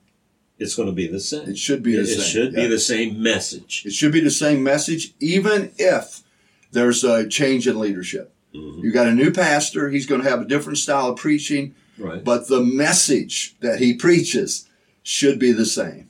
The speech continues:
Speaker 1: Mm-hmm.
Speaker 2: And, and, and this is a, this is a great concern because we don't have that in the Christian church. We are following the celebrity who makes us feel good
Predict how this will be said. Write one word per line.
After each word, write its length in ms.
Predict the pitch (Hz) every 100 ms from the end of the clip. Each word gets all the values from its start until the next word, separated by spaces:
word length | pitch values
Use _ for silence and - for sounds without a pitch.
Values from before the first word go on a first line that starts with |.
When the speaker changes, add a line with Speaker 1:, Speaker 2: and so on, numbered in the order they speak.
| _
Speaker 1:
Mm-hmm. 300 | 73 76 85 110
Speaker 2:
And, 320 | 120 123 -
and, 220 | 135 123 127
and 180 | 135 123
this 200 | 147 -
is 180 | 190 -
a, 240 | 139 131 -
this 200 | 147 160
is 120 | 147
a 80 | 131
great 480 | 113 113 139 143 - _ _ _ -
concern 720 | 139 131 135 113 95 78 - _ _ _ _ _ _ _ _ _ _ _ _ _ _ _ _ 131
because 460 | 123 143 131 -
we 160 | 120 120
don't 300 | 135 147 147
have 300 | 143 151 120
that 160 | 113
in 60 | 117
the 60 | 104
Christian 300 | 120 - -
church. 180 | 98 104
We 280 | 120 143 170
are 260 | 180 180
following 680 | - - 139 160 165 151 143
the 100 | 120
celebrity 840 | 120 - 120 127 139 143 139 139 127
who 180 | 120
makes 400 | 110 127 147 -
us 200 | 127 120
feel 320 | - 127 127 110
good 520 | 123 123 95 90